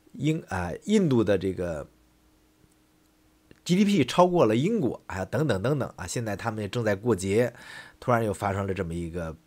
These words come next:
悲惨的事故，可以说是乐极生悲吧。这是在韩国梨泰院事故发生之后啊，紧接着发生的第二起大规模群死群伤的这个事故。这两起事故看起来是风马牛不相及，实际上我们仔细想想啊，它是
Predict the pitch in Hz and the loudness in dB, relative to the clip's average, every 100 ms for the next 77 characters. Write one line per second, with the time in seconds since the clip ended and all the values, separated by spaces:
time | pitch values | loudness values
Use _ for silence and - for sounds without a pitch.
0 | _ _ 113 104 90 82 - 80 76 - | _ _ -2 -2 -4 -6 -8 -10 -10 -8
1 | 92 101 90 92 85 78 104 90 90 92 | -4 -4 -6 -6 -6 -4 -2 -2 -4 -6
2 | 113 101 110 98 - - - - 139 117 | -4 0 0 0 -4 -12 -16 -4 0 4
3 | 113 - _ _ _ _ _ _ _ _ | 4 2 _ _ _ _ _ _ _ _
4 | - 123 113 98 127 160 151 170 202 208 | 0 4 6 6 6 8 8 8 8 8
5 | 165 - 120 110 135 139 139 151 131 85 | 6 4 0 2 2 2 0 2 2 0
6 | - 98 87 135 151 123 117 123 113 95 | -8 -8 -2 2 2 2 -2 -2 -2 -4
7 | 143 175 170 110 - - - - - - | 2 4 4 2 -6 -10 -16 -20 -20 -20
8 | _ - - 92 92 85 - 101 90 85 | _ -6 -4 -2 -2 -4 -8 -6 -6 -6
9 | - 95 104 98 90 85 71 65 - 87 | -6 -4 -2 -2 -6 -6 -10 -10 -10 -10
10 | - - _ - - - - 226 175 135 | -12 -18 _ -18 -16 -16 0 6 8 6
11 | 147 - 147 113 - 233 170 101 78 95 | 0 -2 -2 -2 0 0 0 -2 -6 -6
12 | 104 98 92 165 151 92 117 123 139 135 | -6 -8 -6 -4 -2 -2 -4 -2 -4 -4
13 | 101 113 - 165 180 160 113 90 117 98 | -4 -6 -4 -2 2 2 0 -6 -6 -6
14 | 87 143 113 120 117 82 73 - 120 - | -6 -4 -2 0 0 -2 -10 -8 -8 -6
15 | 101 | -8